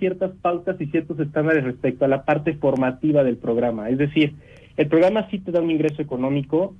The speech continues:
y sí te vincula con un empleador, lo cual ya de inicio es muy importante. Pero el problema es qué hace el empleador contigo después. Ahí es donde está el,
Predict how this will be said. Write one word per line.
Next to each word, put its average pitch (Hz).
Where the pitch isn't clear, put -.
y 139
sí 180
te 165
vincula 135
con 127
un 131
empleador, 113
lo 127
cual 147
ya 151
de 147
inicio 139
es 127
muy 135
importante. 113
Pero 190
el 139
problema 165
es 175
qué 185
hace 185
el 160
empleador 147
contigo 143
después. 135
Ahí 156
es 175
donde 143
está 147
el, 127